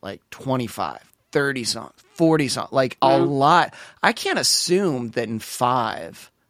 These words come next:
Speaker 1: I'm gonna understand the formula of them. It, 'cause it's gonna feel very much like a formula. There's no heart, there's no soul, there's no creativity, there's no big chant. Those are things. Or if I wanted to be like, "Oh, I wanna write," you know,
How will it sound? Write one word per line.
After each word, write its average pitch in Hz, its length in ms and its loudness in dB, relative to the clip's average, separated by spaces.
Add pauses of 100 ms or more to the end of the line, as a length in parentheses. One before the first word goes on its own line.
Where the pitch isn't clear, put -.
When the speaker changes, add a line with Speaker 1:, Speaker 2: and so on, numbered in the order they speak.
(200)
Speaker 1:
I'm 143 160 0
gonna 131 160 -2
understand 120 580 -4
the 101 40 -10
formula 95 540 -8
of 90 320 -8
them. - 200 -12 (880)
It, 175 360 2
'cause 151 180 -2
it's 135 100 -10
gonna 160 180 0
feel 139 200 -2
very 120 280 -2
much 117 400 -2 (100)
like 123 220 -2
a 117 60 -4
formula. 131 680 -6 (300)
There's 110 240 -6
no 87 220 -8
heart, 143 360 -2
there's 113 180 -12
no - 120 -16
soul, 147 540 0
there's 113 260 -8
no 127 320 -4
creativity, 156 1000 -4 (300)
there's 123 200 -4
no 117 180 -4
big - 260 -14
chant. 156 360 -6
Those 160 380 0
are 127 80 -6
things. 120 460 -8
Or 139 180 -2
if 123 120 -6
I 131 100 0
wanted 131 260 -4
to 117 60 -12
be 127 160 -8
like, 117 200 -4 (360)
"Oh, 175 140 4
I 139 120 4
wanna 160 260 0
write," 139 220 -2
you 165 120 -2
know, 120 240 0